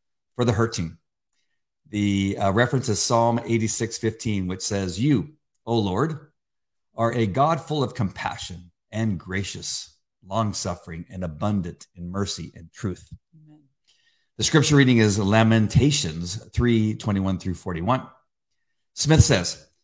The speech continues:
Speaker 1: "In Sydney, Australia, a man with a cane passed by a friend and me. He had to get down and then twist over, and the torture on his face made a deep impression on my soul. I asked myself, 'Is it right to pass by this man?'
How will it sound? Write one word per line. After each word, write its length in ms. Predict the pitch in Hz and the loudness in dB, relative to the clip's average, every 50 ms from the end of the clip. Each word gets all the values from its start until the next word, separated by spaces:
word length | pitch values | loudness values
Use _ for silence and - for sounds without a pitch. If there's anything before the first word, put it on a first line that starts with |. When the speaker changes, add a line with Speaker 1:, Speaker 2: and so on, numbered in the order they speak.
| _ _ _ _ - | _ _ _ _ 0
Speaker 1:
"In 220 | 165 190 196 196 | 2 2 4 4
Sydney, 360 | 170 - - 180 175 185 185 170 | 2 4 4 4 4 2 2 2
Australia, 560 | 143 147 - - - 92 87 90 95 107 127 127 | 2 0 0 0 -2 -2 -2 -2 -2 -2 -4 -2
a 120 | 123 107 | -2 0
man 440 | 107 110 120 127 139 143 151 156 156 | 2 4 4 4 4 4 2 2 0
with 140 | 143 151 151 | -2 -2 -2
a 60 | 156 139 | -2 -4
cane 400 | - - 110 104 104 107 101 - | -2 -2 -2 -2 -2 -4 -4 -4
passed 420 | - 107 107 123 123 - - - | -4 -2 -2 -2 -2 -4 -6 -6
by 120 | - 110 | -4 -4
a 140 | 110 - 104 | -4 -4 -6
friend 460 | 95 - - 92 87 82 82 85 - _ _ _ _ _ _ _ _ _ _ | -6 -6 -6 -6 -6 -6 -8 -12 -18 _ _ _ _ _ _ _ _ _ _
and 220 | 98 104 107 101 82 | -6 -4 -4 -4 -4
me. 240 | 87 78 65 - _ _ _ _ _ _ _ _ _ _ _ _ _ _ _ | -4 -6 -8 -12 _ _ _ _ _ _ _ _ _ _ _ _ _ _ _
He 140 | 143 139 131 | 2 4 6
had 220 | 135 147 160 151 - | 6 6 4 4 0
to 100 | 185 160 | -2 -2
get 180 | 185 185 123 | -2 -2 0
down 320 | 127 127 127 131 127 127 131 | 0 2 2 2 2 2 0
and 180 | 113 107 107 | 0 -2 0
then 140 | 110 104 98 | 0 -2 -4
twist 320 | - - 139 135 131 - | -4 -2 -2 -2 -2 -2
over, 500 | - 104 107 87 92 87 101 101 113 135 - - | -2 -2 -2 -2 -4 -6 -8 -10 -12 -14 -14 -10
and 180 | 110 110 110 | -8 -4 -4
the 60 | 107 | -4
torture 480 | 107 - - 139 139 147 147 143 139 117 | -4 -4 -2 -2 -2 -2 -2 -4 -4 -2
on 160 | 113 104 101 | -2 -2 -2
his 160 | 101 98 - | -2 -2 -4
face 400 | - - - 113 107 101 - - | -6 -6 -4 -4 -4 -4 -4 -6
made 160 | 104 98 95 90 | -6 -6 -4 -4
a 80 | 95 | -4
deep 320 | 92 85 80 139 156 - - | -6 -6 -6 -6 -6 -6 -6
impression 540 | 117 104 - 123 117 113 - - 98 90 | -8 -6 -4 -2 -2 -2 -2 -4 -8 -8
on 240 | - - 98 98 95 | -6 -6 -6 -4 -4
my 120 | 92 90 90 | -4 -6 -6
soul. 520 | - - - 123 117 101 - - - _ _ _ _ _ _ _ _ _ | -6 -4 -2 -2 -2 -2 -4 -10 -16 _ _ _ _ _ _ _ _ _
I 120 | - 104 104 | -4 -2 0
asked 220 | 101 101 - - | 0 0 0 -2
myself, 480 | - 92 92 - 107 98 95 92 - - - | -2 -2 -2 0 0 0 0 0 -4 -8 -12
'Is 220 | - 104 95 87 95 | -10 -8 -6 -4 -4
it 220 | 135 147 - - - | -4 -6 -6 -10 -10
right 280 | 90 90 113 156 - - _ - | -6 -4 -4 -4 -6 -10 _ -12
to 100 | - 101 | -10 -10
pass 360 | - - 92 107 113 - - | -8 -6 -6 -6 -6 -8 -10
by 240 | - - 92 101 113 | -8 -4 -4 -2 -2
this 240 | 98 95 - - | -2 -4 -6 -6
man?' 420 | - 85 101 131 170 180 175 147 | -6 -4 -4 -2 -2 -4 -4 -6